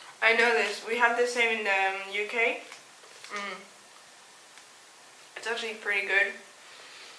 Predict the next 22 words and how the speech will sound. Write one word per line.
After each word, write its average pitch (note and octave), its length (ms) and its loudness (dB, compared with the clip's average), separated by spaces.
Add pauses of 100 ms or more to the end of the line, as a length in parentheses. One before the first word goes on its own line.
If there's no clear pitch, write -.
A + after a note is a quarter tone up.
(240)
And, A3 260 4 (120)
um, G3+ 240 6 (500)
well, G#3+ 200 4
I B3 140 8
like G#3+ 240 6
it. C#4 180 2 (1200)
But B3 80 -6
the A#3+ 120 4
other B3 200 2
day, A3 280 4
uh, G#3+ 220 4
we A3+ 80 -4
don't A#3+ 160 4
have A#3 220 4
that. G#3 200 6
We, A3+ 480 -10
we A3+ 60 -4
don't A#3 240 4
really A#3 180 2
have A3 480 2
mint G#3 340 -2
chocolate G#3+ 360 -2